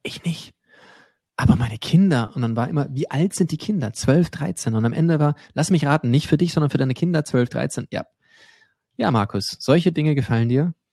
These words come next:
Weil du sagst ja auch immer wieder, "Ist nicht deins, außer du schaust es dir an, du kippst voll drauf rein." Und ich halte dich ja für ein sehr kluges Kerlchen.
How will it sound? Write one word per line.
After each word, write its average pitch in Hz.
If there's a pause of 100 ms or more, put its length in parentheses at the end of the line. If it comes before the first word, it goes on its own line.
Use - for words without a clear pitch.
(140)
Weil 120
du 127
sagst 156
ja 151
auch 139
immer 139
wieder, 127
"Ist -
nicht 143
deins, 143
außer 135
du 135
schaust 131
es -
dir -
an, 123
du 117
kippst -
voll -
drauf 127
rein." 117
Und 120
ich 123
halte 185
dich 143
ja 135
für 131
ein 120
sehr 139
kluges 123
Kerlchen. 110